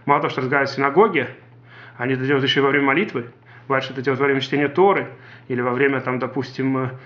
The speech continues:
ам, э, в субботу, когда нельзя о бизнесе говорить. То есть бывает, что сегодня делают целый ряд грехов.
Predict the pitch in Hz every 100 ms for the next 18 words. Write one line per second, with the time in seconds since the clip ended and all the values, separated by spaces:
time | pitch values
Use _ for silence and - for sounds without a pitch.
0 | - - 123 120 117 120 120 123 123 120
1 | 123 120 165 151 185 208 - 123 120 123
2 | 123 123 120 113 117 123 113 113 107 98
3 | - - - 127 165 196 - - 160 151
4 | - - - - - 143 165 175 160 143
5 | 156 156 147 - - - 156 180 214 151
6 | 143 - 107